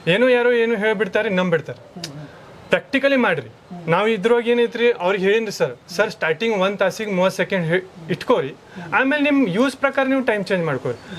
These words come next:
ಅವ್ರು ಏನೂ ಮಾಡಿಲ್ಲ ಸರ್, ಅದನ್ನ ನಾವು ಹೇಳಿದಂಗೆ ಮಾಡಿದ್ದಾರೆ, ಆ, ನಮ್ಮ ವಿಡಿಯೋ ಎಲ್ಲ ಫಾಲೋ ಮಾಡಿದ್ದಾರೆ, ಇಷ್ಟ ಮಾಡಿದ್ರಿ, ಬಾಕಿ ಏನೂ ಮಾಡಿದ್ದಾರೆ. ಪ್ರತಿಯೊಂದು ಸರ್ ಒಂದೊಂದು ಪಾಯಿಂಟ್ ರೀ, ಹಿಂಗೆ ಫಂಗಸ್ ಬಂತಲ್ರಿ, ಒಂದು ವಿಡಿಯೋ ಕಳಿಸ್ಬಿಡ್ತಾರೆ,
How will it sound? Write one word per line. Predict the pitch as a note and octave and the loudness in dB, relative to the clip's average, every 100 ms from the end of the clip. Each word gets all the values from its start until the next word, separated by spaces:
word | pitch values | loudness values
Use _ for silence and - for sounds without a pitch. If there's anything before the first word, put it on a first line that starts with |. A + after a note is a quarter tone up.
| D3+ - - - | -14 -14 -18 0
ಅವ್ರು | F3 A#3 | 2 4
ಏನೂ | A#3 C4+ | 4 4
ಮಾಡಿಲ್ಲ | C4 B3 G#3 | 4 2 2
ಸರ್, | F#3+ C#3 | -2 0
ಅದನ್ನ | D3 E3 G3+ | -2 0 2
ನಾವು | G#3 | 0
ಹೇಳಿದಂಗೆ | F3+ F#3+ A#3 A3+ A3 | 2 4 4 2 0
ಮಾಡಿದ್ದಾರೆ, | F#3 F#3+ F#3+ F#3 F#3+ G3 E3 | 0 2 4 2 -2 -4 -2
ಆ, | |
ನಮ್ಮ | D#3+ E3+ F3+ | 0 0 0
ವಿಡಿಯೋ | E3 F#3 | 2 4
ಎಲ್ಲ | F#3+ F#3+ | 4 2
ಫಾಲೋ | F3+ E3 F3 | 2 2 2
ಮಾಡಿದ್ದಾರೆ, | E3 D#3+ E3+ F#3+ | 0 0 0 -4
ಇಷ್ಟ | D#3+ C4 | -4 0
ಮಾಡಿದ್ರಿ, | A#3+ F#3+ C#3+ B2+ | 2 2 0 -4
ಬಾಕಿ | C3 C#3+ G3+ | -2 -2 -2
ಏನೂ | F#3+ G#3+ | -2 0
ಮಾಡಿದ್ದಾರೆ. | G3+ E3 C3 - E3+ D3+ - | 2 0 -2 -8 -16 -10 -2
ಪ್ರತಿಯೊಂದು | F#3+ F#3 B3 B3 A#3 | -2 0 2 2 2
ಸರ್ | A#3 G3+ - | 0 0 0
ಒಂದೊಂದು | D#3 F3 G3+ F3 | -2 0 0 0
ಪಾಯಿಂಟ್ | F3+ F#3+ F3+ | 0 0 -4
ರೀ, | - - - | -10 -16 -4
ಹಿಂಗೆ | G#3 A3+ | -2 0
ಫಂಗಸ್ | A3 G#3 A#3 G#3+ | -2 0 -2 0
ಬಂತಲ್ರಿ, | G3+ A3 G#3+ G3+ G#3 G#3 - F3 D#3+ | -4 0 -2 0 -4 -6 -16 -6 -2
ಒಂದು | F#3 - | -2 -2
ವಿಡಿಯೋ | E3 F3+ G3+ | 0 2 2
ಕಳಿಸ್ಬಿಡ್ತಾರೆ, | F#3 F3 E3+ - C3 | 0 0 -2 -2 -6